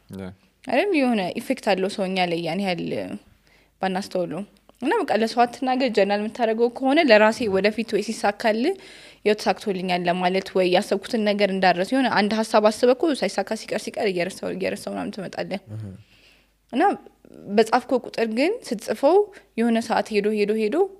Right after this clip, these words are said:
Speaker 2: «ዋው እግዚአብሔር አሳካልኝ ይሄን ነገር» ትላለህ። ተመልሰህ ስታየው
Speaker 3: እህ።
Speaker 2: ሳትረሳው ብዙ ነገር አለ። እኔ ጀናሪ ላይ ያን ጊዜ አላስተዋልኳቸውም። እንትን ፈልጋለሁ እንትን አለ ምናምን ብዬ ካለፈ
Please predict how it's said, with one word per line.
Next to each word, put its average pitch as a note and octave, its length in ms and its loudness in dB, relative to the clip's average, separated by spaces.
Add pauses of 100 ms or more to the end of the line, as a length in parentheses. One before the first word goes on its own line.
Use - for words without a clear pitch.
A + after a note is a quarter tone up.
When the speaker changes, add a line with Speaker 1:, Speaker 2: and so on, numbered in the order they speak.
(100)
Speaker 2:
«ዋው G3 160 6
እግዚአብሔር F3+ 400 0
አሳካልኝ E3+ 440 -6
ይሄን G2+ 140 -8
ነገር» G#2+ 180 -6
ትላለህ። F#3+ 300 -6
ተመልሰህ F#3+ 340 -4
ስታየው A#3 400 -2 (260)
Speaker 3:
እህ። G2+ 140 -14 (100)
Speaker 2:
ሳትረሳው G#3+ 520 0
ብዙ A#3 200 0
ነገር F3+ 240 0
አለ። E3+ 160 0
እኔ F3+ 180 -4
ጀናሪ G3+ 400 2
ላይ F#4+ 180 4 (380)
ያን B3+ 140 2
ጊዜ F#4+ 120 6
አላስተዋልኳቸውም። G3+ 760 4
እንትን G3+ 220 -4
ፈልጋለሁ F3+ 540 -2 (720)
እንትን G#3 280 -4
አለ F#3+ 200 2
ምናምን B3+ 260 2
ብዬ E4+ 180 6
ካለፈ C4 420 2